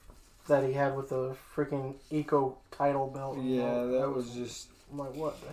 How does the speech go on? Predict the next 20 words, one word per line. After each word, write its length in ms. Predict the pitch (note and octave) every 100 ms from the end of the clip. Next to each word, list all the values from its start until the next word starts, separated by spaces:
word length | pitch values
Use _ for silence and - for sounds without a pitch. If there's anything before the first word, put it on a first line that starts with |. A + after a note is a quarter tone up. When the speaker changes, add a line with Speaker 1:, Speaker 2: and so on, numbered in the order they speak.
| -
Speaker 1:
hell? 160 | D3 - - - - - - - -
Speaker 2:
And 200 | G3+ G3
there 160 | G3+ G3+
were 80 |
so 320 | F#3 - F3 E3+
many 180 | E3+ D#3
people 440 | D#3 D3 C#3+ C#3+
out 80 | C3+
there 200 | C#3+ C#3
that 180 | C#3 C#3+
actually 240 | C#3 C#3+ B2+
liked 440 | B2 C3 C#3 -
it, 160 | C#3 D3
and 100 | C#3+
I'm 120 | D3
like, 260 | D3 C#3+ C3+
"Dude, 200 | E3 D#3
that 300 | D#3+ D#3+ -
title 340 | D#3+ D3+ C#3
was 200 | C3 B2+